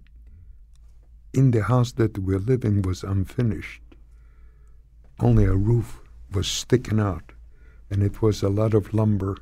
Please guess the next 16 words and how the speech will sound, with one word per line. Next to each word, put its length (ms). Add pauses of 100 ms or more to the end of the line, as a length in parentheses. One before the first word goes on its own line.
(280)
and 80
so 160
on. 300 (920)
So 220
we 140
decided 760 (920)
to 140
build 500 (300)
a 80
hiding 420
place. 540 (720)
And 200
in 200
the 140
hiding 420
place, 500